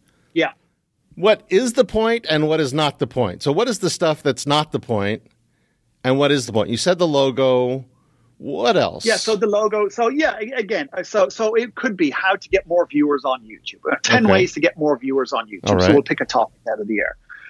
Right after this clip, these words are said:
Speaker 1: um, so we can be specific. Now, um, get to,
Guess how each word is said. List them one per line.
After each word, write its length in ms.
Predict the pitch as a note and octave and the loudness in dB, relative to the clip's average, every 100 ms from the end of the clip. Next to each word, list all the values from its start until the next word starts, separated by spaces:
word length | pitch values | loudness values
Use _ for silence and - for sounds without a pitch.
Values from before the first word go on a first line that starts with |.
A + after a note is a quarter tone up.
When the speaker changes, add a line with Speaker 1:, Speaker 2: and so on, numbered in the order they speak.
| - - | -20 -2
Speaker 1:
um, 240 | D3 C#3+ | 0 2
so 120 | C#3+ C#3+ | 0 0
we 80 | |
can 140 | C3+ C3+ | 0 0
be 140 | B2+ | -2
specific. 640 | - B2 - A#2+ - - _ - - | -4 -8 -4 -4 -4 -14 _ -20 -6
Now, 460 | D#3 E3+ E3+ E3 E3+ - _ | 0 2 4 2 0 -8 _
um, 300 | F3 D#3+ F#3+ - - _ _ _ - E3 | -6 -4 -8 -18 -20 _ _ _ -14 -2
get 340 | G#3+ A3+ - - | 0 0 -4 -12
to, 220 | - | -6